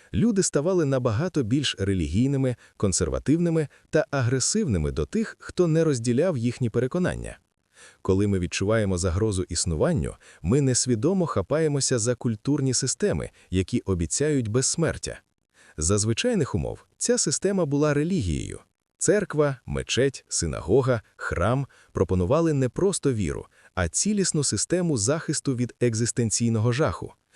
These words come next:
Щотижневі служби нагадували, що смерть не кінець. Молитви створювали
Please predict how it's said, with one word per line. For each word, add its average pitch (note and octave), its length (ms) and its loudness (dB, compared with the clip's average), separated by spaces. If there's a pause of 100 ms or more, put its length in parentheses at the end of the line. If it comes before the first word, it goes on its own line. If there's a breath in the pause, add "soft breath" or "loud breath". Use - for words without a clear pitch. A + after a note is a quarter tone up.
(120 soft breath)
Щотижневі F2 680 0
служби G2 480 -2
нагадували, F2 680 0
що - 240 -6
смерть D#3+ 520 -2
не C3 200 2
кінець. - 500 -4 (300 loud breath)
Молитви D2+ 520 -2
створювали G2+ 640 0